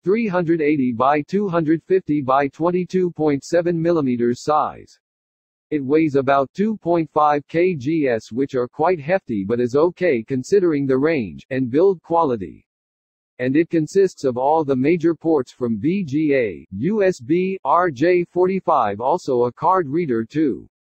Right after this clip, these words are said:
It doesn't contain a V G A port, which is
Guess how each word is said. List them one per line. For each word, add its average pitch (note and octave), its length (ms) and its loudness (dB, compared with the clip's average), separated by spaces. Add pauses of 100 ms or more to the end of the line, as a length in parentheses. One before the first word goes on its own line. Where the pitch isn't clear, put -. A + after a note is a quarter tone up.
(440)
It D3 180 -4
doesn't G#3 360 2
contain D3+ 460 0
a A#2+ 60 2
V D3+ 300 -2
G D3+ 260 0
A B2 220 2
port, C#3 320 0
which C3+ 220 -4
is F#2 260 -10